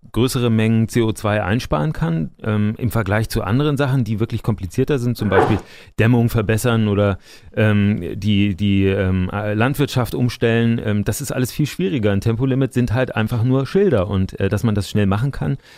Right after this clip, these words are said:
haben gerade die Holländer gezeigt. Die haben jetzt Tempo hundert, äh, eingeführt. Ähm, vor, vor Jahren noch, also ich glaub zweitausendzwölf haben die das Tempolimit erhöht auf hundertdreißig und jetzt sind sie auf einmal bei hundert. Und irgendwie,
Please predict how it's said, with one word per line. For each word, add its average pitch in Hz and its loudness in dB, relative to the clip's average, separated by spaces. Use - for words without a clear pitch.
haben 123 2
gerade 113 0
die 110 0
Holländer 117 2
gezeigt. 139 -4
Die 120 0
haben 117 2
jetzt 113 -4
Tempo 123 0
hundert, 139 2
äh, 107 2
eingeführt. 110 0
Ähm, 104 2
vor, - -6
vor - 0
Jahren 127 0
noch, 110 -6
also 92 -6
ich - -16
glaub 95 -16
zweitausendzwölf 92 -4
haben 117 -2
die 107 -2
das 101 -4
Tempolimit 107 0
erhöht 107 0
auf - -6
hundertdreißig 98 -2
und 120 -2
jetzt 117 -2
sind 123 -4
sie - -4
auf - -6
einmal 139 0
bei 135 2
hundert. 139 2
Und 120 2
irgendwie, 156 0